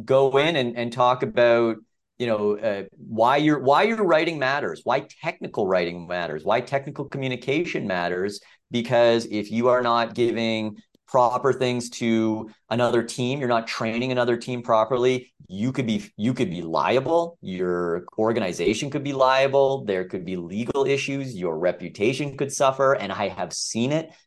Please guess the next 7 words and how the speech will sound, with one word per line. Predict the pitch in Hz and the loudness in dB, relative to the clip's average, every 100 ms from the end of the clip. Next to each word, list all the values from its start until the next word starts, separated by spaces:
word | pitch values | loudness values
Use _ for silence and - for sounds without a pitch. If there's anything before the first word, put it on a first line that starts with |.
| _ _ | _ _
uh, | 87 78 | -8 -6
several | - - 127 123 139 | -8 2 4 4 2
times | 135 131 123 117 110 | 0 0 0 -2 -2
over. | 101 127 151 160 170 - _ _ | -2 0 0 -2 -4 -8 _ _
I | 101 | -4
have | 107 107 104 | 0 -2 -4
seen | - 113 110 107 104 95 | -4 -2 0 0 0 -2